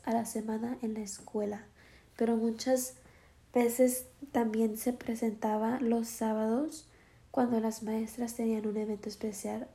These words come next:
para los estudiantes. Por ejemplo, cuando, como a conocer la maestra, o un recordatorio de fondos para el viaje de fin de año,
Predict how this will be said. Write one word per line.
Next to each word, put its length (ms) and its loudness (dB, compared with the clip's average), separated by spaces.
para 180 -2
los 240 -6
estudiantes. 760 -8
Por 160 2
ejemplo, 480 0
cuando, 500 0
como 360 2
a 180 -4
conocer 600 -6
la 80 -8
maestra, 800 -4
o 420 2
un 320 0
recordatorio 840 0
de 140 2
fondos 540 0
para 220 -2
el 120 0
viaje 420 -4
de 140 0
fin 240 -6
de 80 -2
año, 340 -2